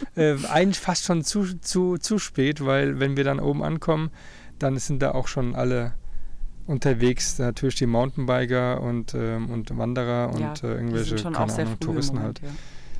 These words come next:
Speaker 2: ja.
Speaker 1: Aber im Großen und Ganzen ist das, ähm, manchmal wirklich so, wo ich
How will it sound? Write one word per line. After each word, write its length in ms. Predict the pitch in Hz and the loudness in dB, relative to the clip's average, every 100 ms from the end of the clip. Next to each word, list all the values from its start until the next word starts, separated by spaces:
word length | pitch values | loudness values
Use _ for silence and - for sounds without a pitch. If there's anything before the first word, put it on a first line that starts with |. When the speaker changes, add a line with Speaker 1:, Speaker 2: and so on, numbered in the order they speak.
| - | -2
Speaker 2:
ja. 80 | 147 | 2
Speaker 1:
Aber 380 | 127 120 123 127 | 4 4 4 4
im 160 | 127 120 | 2 0
Großen 400 | - 120 123 131 | 2 2 2 0
und 40 | |
Ganzen 380 | 117 123 123 139 | 2 2 2 0
ist 140 | 131 139 | 0 0
das, 260 | 123 - | -2 -2
ähm, 540 | 123 117 117 113 117 117 - - - - - - - - | 0 2 2 0 -2 -4 -12 -14 -14 -12 -12 -10 -12 0
manchmal 500 | 135 143 - 147 135 | 0 2 2 4 4
wirklich 280 | 139 147 - | 2 0 2
so, 180 | 143 131 | 2 2
wo 120 | 131 | 2
ich 140 | 120 | 0